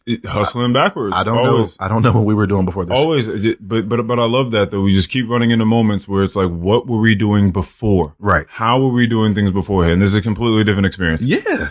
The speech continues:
Speaker 2: Like, this is crazy. Like, it, I'm just, I'm feeling this on a whole different level now.
Speaker 1: Hold on a second. I, I'm trying to figure out which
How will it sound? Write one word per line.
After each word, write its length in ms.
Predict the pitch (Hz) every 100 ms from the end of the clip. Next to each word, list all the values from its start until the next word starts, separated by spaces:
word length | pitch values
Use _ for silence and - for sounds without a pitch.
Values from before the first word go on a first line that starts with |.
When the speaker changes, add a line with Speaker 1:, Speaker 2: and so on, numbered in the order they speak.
| -
Speaker 2:
Like, 320 | 107 117 101
this 220 | 135 -
is 120 | 131
crazy. 440 | - 120 131 98 82
Like, 180 | 82
it, 200 | 82 87 85 _ - - - -
I'm 140 | -
just, 240 | 101 92 98
I'm 140 | 92
feeling 380 | - 110 117 92
this 200 | 90 -
on 100 | 85
a 60 |
whole 220 | 78 98 95
different 260 | 92 85
level 220 | 90 107
now. 260 | - - 76 - _
Speaker 1:
Hold 140 | 160 160
on 120 | 139
a 60 |
second. 240 | 107 113 101
I, 160 | 110
I'm 120 | 120 254
trying 220 | 156 180
to 60 |
figure 340 | 170 165 151 143
out 240 | 120 101
which 340 | 127 131 98